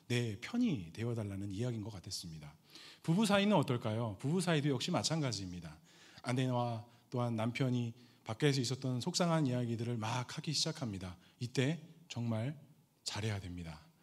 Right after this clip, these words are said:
공의와 정의로 답을 이야기하기 시작하면 밥을 못 얻어 먹을 수도 있고요. 네, 여러 가지 안 좋은 일이 많이 생기기도 합니다. 무엇이죠? 내 이야기를 들어주고 내 편이 되어달라는 이야기입니다. 관계 속에서만 그럴까요?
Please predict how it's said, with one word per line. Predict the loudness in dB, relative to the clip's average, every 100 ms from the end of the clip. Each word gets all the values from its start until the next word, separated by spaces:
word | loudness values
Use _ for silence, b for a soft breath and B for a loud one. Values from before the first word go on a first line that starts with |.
| b _ -2
공의와 | 4 6 6 6 4 0
정의로 | 0 4 6 4 2 -2 B -4
답을 | 2 6 6 8
이야기하기 | 6 6 2 2
시작하면 | 0 0 0 -2 0 -2 -6 B -8
밥을 | -2 2 2 2
못 | 0 2
얻어 | 4 4
먹을 | 4 0
수도 | -2 -4
있고요. | -2 -2 -2 -6 B B B B
네, | -2
여러 | 0 2
가지 | 2 2
안 | 4
좋은 | 6 6
일이 | 6 6
많이 | 4
생기기도 | 0 -2 -2 -2 -4
합니다. | -6 -6 -10 -14 b b
무엇이죠? | 2 4 4 2 0 -2 -4 B B 2
내 | 6 6
이야기를 | 6 2 2 0 -2
들어주고 | 0 -2 -2 -4 -4 -6 B B
내 | 0 0 0 -4 -6
편이 | -2 0 0 -2
되어달라는 | -4 -4 -2 -4 -6 -6
이야기입니다. | -6 -8 -12 -16 -18 -20 _ B B B B -2
관계 | 4 6
속에서만 | 8 8 6 6 4 2
그럴까요? | 0 0 -2 -2 -4